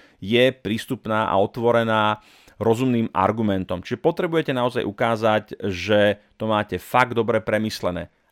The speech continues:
Ak nemáte solidné argumenty a sedí oproti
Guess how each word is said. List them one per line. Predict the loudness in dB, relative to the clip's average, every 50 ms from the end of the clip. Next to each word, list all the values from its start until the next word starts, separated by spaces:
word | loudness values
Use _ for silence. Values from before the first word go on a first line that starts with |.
| _
Ak | -10 -8 -4 -2
nemáte | 0 2 2 2 2 0 -2 -4
solidné | -2 -2 -2 -2 -2 -4 -6 -4 -2
argumenty | 0 0 0 0 0 0 0 2 0 0 0 0 -2 -2 -2 -6 -10 _ _ _ _ _ _
a | _ 0 0 0 0 -4 _ _
sedí | _ -4 0 2 2 2 0 0
oproti | 0 0 -2 -2 0 0 0 0 0 -4 -6 -6 -6